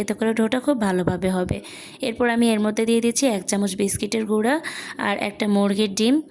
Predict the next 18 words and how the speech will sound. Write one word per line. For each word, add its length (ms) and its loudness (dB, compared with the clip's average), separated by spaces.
ফেটিয়ে 360 0
নিয়েছি, 320 4
তার 240 -2
থেকে 220 0
অর্ধেকটা 440 0
দিয়ে 240 2
দিয়েছি। 360 2
এখানে 300 6
যে 140 4
বিস্কিটের 520 2
গুঁড়াটা 320 4
ব্যবহার 340 2
করেছি, 260 2
সেটা 260 0
আমরা 140 2
বাজার 380 0
থেকে 180 0
যে 120 2